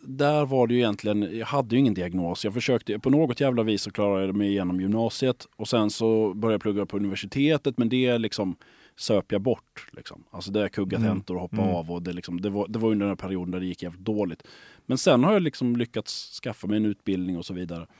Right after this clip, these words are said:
Speaker 1: Ehm, men vården för min del, jag är, liksom, jag är medveten om att vi är i en situation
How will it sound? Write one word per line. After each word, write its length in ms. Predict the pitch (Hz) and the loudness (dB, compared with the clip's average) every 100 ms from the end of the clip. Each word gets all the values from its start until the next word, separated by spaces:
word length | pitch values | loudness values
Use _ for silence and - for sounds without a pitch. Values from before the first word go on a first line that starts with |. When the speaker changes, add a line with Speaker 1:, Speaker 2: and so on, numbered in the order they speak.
| - - _ _ - | -20 -20 _ _ -4
Speaker 1:
Ehm, 340 | 110 101 98 - _ _ _ _ | 2 2 2 -2 _ _ _ _
men 120 | 120 - | -6 -6
vården 640 | 117 151 185 214 180 160 | 0 4 6 6 4 2
för 120 | - | 2
min 280 | 143 214 170 | 4 4 2
del, 280 | 101 95 117 - _ _ _ - | 2 -2 -4 -14 _ _ _ -10
jag 540 | 117 156 175 175 165 | 2 4 6 6 6
är, 100 | 143 | 6
liksom, 260 | 135 127 113 | 4 0 0
jag 120 | 143 | 4
är 40 | |
medveten 480 | 139 151 139 120 127 | 6 6 6 4 4
om 100 | 113 | 4
att 120 | 104 | 4
vi 60 | 107 | 2
är 40 | |
i 60 | 107 | 2
en 60 | 101 | 0
situation 800 | 98 98 92 - 113 101 98 | -4 -6 -4 0 2 2 0